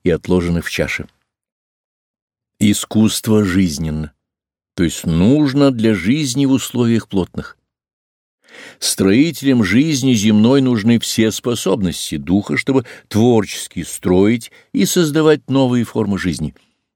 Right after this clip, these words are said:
Только искусство может будить творческую мощь в человеке. Пусть красота проникнет во все области жизни,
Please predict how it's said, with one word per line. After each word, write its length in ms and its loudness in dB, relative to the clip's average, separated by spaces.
Только 500 2
искусство 960 -2
может 400 -4
будить 420 -2
творческую 720 -2
мощь 320 -4
в 20 -20
человеке. 520 -4
Пусть 340 2
красота 680 0
проникнет 640 -6
во 80 2
все 240 -2
области 400 -2
жизни, 480 -2